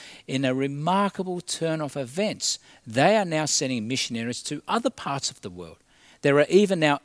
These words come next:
African missionaries going to the U S A. But the principle is for equality, so that the churches that have will support those that do not have,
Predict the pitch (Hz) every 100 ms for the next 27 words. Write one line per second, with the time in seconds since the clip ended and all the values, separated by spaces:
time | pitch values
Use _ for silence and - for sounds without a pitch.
0 | _ - 160 - 165 147 131 131 202 -
1 | 120 101 110 147 - 143 135 139 131 135
2 | 120 110 107 113 190 - - - _ _
3 | _ _ _ _ _ _ _ _ _ 151
4 | - 160 - 202 220 - 160 - 123 127
5 | - 139 127 - 123 - 123 104 92 80
6 | - _ _ - - 110 110 113 - -
7 | - 156 156 - - 120 117 139 165 214
8 | - 135 - 123 - 131 110 113 127 123
9 | 135 117 - 190 214 131 - 101 110